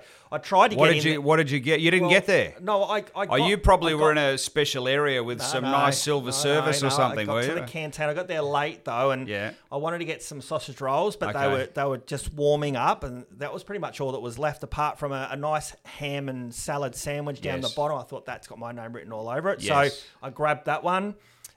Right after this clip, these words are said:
Speaker 1: Got a sausage sizzle as well, so, uh, made full use of the facilities
Speaker 2: Oh,
Speaker 1: there at
Speaker 2: you've
Speaker 1: the
Speaker 2: done
Speaker 1: Mount.
Speaker 2: well. And then, mate, that bread they got too is really fresh, isn't it? Like, it's
Speaker 1: Yeah, yeah.
Speaker 2: fantastic. It's like it was made that morning. Um,
Speaker 1: But there
Speaker 2: now
Speaker 1: was a race on as well, wasn't
Speaker 2: Yeah,
Speaker 1: there? There was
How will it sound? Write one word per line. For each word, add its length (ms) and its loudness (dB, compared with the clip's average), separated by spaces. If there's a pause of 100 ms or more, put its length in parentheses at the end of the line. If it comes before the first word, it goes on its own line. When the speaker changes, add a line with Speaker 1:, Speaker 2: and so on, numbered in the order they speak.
Speaker 1:
Got 140 -6
a 60 -4
sausage 340 -6
sizzle 320 -6
as 160 -4
well, 380 4
so, 400 0
uh, 280 2
made 220 -8
full 240 -6
use 340 -6
of 200 -10
the 140 -12
facilities 580 -10
Speaker 2:
Oh, 60 2
Speaker 1:
there 100 4
at 40 0
Speaker 2:
you've 160 -2
Speaker 1:
the 60 2
Speaker 2:
done 120 6
Speaker 1:
Mount. 120 2
Speaker 2:
well. 220 2
And 180 2
then, 180 6
mate, 180 8
that 200 4
bread 240 6
they 100 4
got 280 0
too 200 0
is 140 -4
really 260 -2
fresh, 380 -6
isn't 140 -6
it? 100 -10
Like, 240 -2
it's 280 -2
Speaker 1:
Yeah, 60 -14
yeah. 60 -16
Speaker 2:
fantastic. 720 -2
It's 120 -12
like 140 -2
it 40 -10
was 120 -8
made 240 -2
that 160 -6
morning. 320 -6 (520)
Um, 560 4 (560)
Speaker 1:
But 100 -2
there 100 4
Speaker 2:
now 60 10
Speaker 1:
was 80 8
a 60 6
race 340 6
on 220 0
as 200 -4
well, 180 2
wasn't 220 6
Speaker 2:
Yeah, 120 10
Speaker 1:
there? 140 10
There 100 4
was 80 8